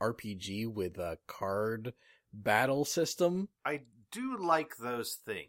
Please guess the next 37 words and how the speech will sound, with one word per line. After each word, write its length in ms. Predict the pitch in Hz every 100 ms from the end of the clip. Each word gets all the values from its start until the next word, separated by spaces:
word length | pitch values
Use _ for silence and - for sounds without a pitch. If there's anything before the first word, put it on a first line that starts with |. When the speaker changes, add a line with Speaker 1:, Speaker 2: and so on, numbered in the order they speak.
| 87 98
Speaker 1:
Yeah, 460 | 110 131 98 85
Speaker 2:
I'm 280 | 92 101 107
a 40 | 110
Speaker 1:
I'm 120 | 101
Speaker 2:
fan 280 | 175 160 151
of 160 | 120
those 260 | 117 107 -
things 300 | - 85 71 -
Speaker 1:
Yeah, 300 | 110 104 87
Speaker 2:
together. 180 | 82 107
Speaker 1:
it's, 180 | 110 -
it's 140 | 117 -
called 220 | 139 113
SteamWorld 400 | - 120 107 92
Quest, 440 | - 113 98 -
and 100 | 87
I'm, 340 | 87 85 85 85 82 -
I'm 680 | 90 101 120 131 139 147 151
paying 260 | - 147 170
attention. 760 | 175 233 98 - 98 80 82 92
Speaker 2:
Yeah, 80 |
I 40 | 165
was 100 | 170
gonna 140 | 160
say, 200 | - 123
that 260 | 104 156 151
will 100 | 139
be 120 | 123
the 120 | 113
first 340 | - 120 113 -
time 200 | 113 104
that 80 | 98
I've 160 | 95
cared 260 | - 107 92
about 240 | 90 90
the 80 | 95
SteamWorld 580 | - 98 90 85 82